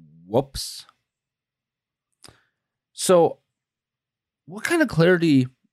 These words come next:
Pat, did you get as you look at not just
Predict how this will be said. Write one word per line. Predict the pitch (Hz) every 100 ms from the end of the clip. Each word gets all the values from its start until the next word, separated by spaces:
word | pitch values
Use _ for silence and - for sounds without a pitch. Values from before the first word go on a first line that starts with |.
| _ -
Pat, | 110 107 127
did | 113 123
you | 170 135
get | 120 107 - _ _ _ _ _ _ _ _ _ _ _ 120
as | 131
you | 147
look | 143 139 156
at | 127 - _ _ _ _ _ _ _ _ 131
not | 190 220
just | 170 143 135 -